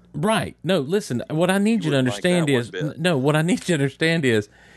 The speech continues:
Speaker 1: is I had to stop myself from being angry, thinking they hurt that thing.
Speaker 2: I don't think you've been angry enough.
Speaker 1: Oh, well.
Speaker 2: I think you, I think you stopped where you should have started.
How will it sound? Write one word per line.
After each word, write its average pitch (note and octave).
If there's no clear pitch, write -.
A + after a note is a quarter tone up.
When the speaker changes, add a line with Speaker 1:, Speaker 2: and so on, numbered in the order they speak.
Speaker 1:
is C3+
I E3+
had F#3
to C3
stop -
myself C3
from B2
being A#2+
angry, A#2
thinking A#2
they C3+
hurt F#3+
that B2
thing. F#2+
Speaker 2:
I G2+
don't C3+
think F#2+
you've F#2
been F#2+
angry F#2+
enough. G#2+
Speaker 1:
Oh, G#2
well. G2+
Speaker 2:
I G2+
think G3
you, F#2
I G2
think G#2
you G2+
stopped B2
where G2
you F#2
should G2+
have F2
started. A2